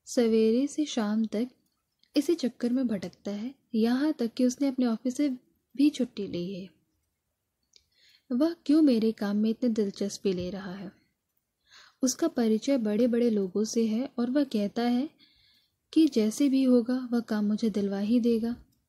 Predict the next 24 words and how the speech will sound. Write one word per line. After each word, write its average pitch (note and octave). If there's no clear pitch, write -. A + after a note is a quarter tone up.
पर D#4
आखिर C4+
क्यों? C#4
कल C#4+
मैंने C4+
सोचा A#3+
था A#3+
कि A#3+
अपने A3
व्यवहार G3+
की A3
रुखाई G3+
से A3
मैं G#3
स्पष्ट -
कर G3
दूंगी F#3+
कि D4
अब C#4
वह D4
मेरे A#3+
पास A3+
ना G#3+
आए। A#3+